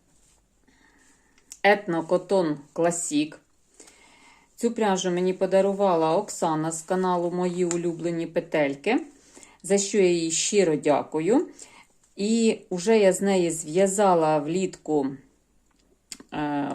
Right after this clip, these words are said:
ось таку ковтинку. Мала змогу її поносити. Е, десь буквально два місяці я її носила. Уже трішки похолодало, тому я її одягати не буду. І я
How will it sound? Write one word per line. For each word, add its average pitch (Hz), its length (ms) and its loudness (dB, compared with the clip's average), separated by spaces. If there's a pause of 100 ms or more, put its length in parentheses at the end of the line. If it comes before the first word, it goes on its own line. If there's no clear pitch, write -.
ось 196 200 0
таку 185 280 0
ковтинку. 185 880 0 (380)
Мала 196 320 4
змогу 185 440 0
її 165 360 -4
поносити. 185 1160 0 (1080)
Е, 160 680 -4 (480)
десь 196 440 2
буквально 165 800 2 (240)
два 190 220 2
місяці 160 500 0
я 226 220 2
її 247 160 4
носила. 240 540 2
Уже 208 500 2 (120)
трішки 196 360 -2
похолодало, 180 720 2
тому 180 280 0
я 165 140 0
її 156 300 -2
одягати 156 500 -2
не 139 140 0
буду. 143 440 -2 (760)
І 269 340 8
я 220 440 2